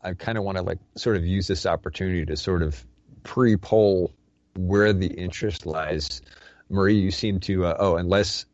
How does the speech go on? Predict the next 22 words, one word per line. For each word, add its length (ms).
uh, 160
Hintz 340
also 340
seems 260
to 80
like 220
that 160
idea. 420
And 580
so 340
w-, 460
I 140
mentioned 400
a 60
few 180
different 360
technologies, 960
uh, 220
that 120
are 140
evolving, 680
uh, 180